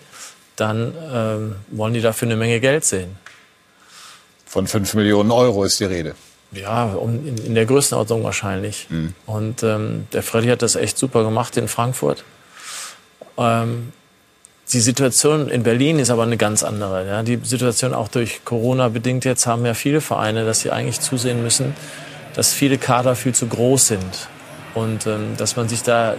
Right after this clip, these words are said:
Speaker 1: eigentlich erstmal damit beschäftigen muss, alles zu verkleinern. Und, ähm, das ist dann natürlich eine Konstellation, die es vorher in der Form jetzt auch in Frankfurt nicht gab oder auch, ähm, in Berlin nicht. Und,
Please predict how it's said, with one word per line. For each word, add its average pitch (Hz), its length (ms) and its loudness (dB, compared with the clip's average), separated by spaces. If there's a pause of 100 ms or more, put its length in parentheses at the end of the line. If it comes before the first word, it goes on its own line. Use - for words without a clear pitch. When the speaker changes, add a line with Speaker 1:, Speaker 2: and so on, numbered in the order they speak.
(140)
Speaker 1:
eigentlich 120 600 -4
erstmal 120 240 -2
damit 120 240 -2
beschäftigen 120 480 -2
muss, 120 300 0
alles 123 240 0
zu 127 80 -2
verkleinern. 113 680 0 (1400)
Und, 107 440 -2
ähm, 104 560 -2 (680)
das - 180 2
ist - 180 2
dann 120 140 -2
natürlich 117 400 -2
eine 131 80 0
Konstellation, 120 1080 0
die 117 160 -2
es - 240 -6
vorher 120 420 2
in 123 120 -2
der 117 160 4
Form 123 400 2
jetzt 113 180 0
auch 104 160 2
in 113 120 -2
Frankfurt 123 420 -2
nicht 131 200 -2
gab 123 340 2
oder 113 180 4
auch, - 420 -2
ähm, 117 240 -6
in 113 140 -4
Berlin 113 320 0
nicht. 143 260 0
Und, 117 200 -6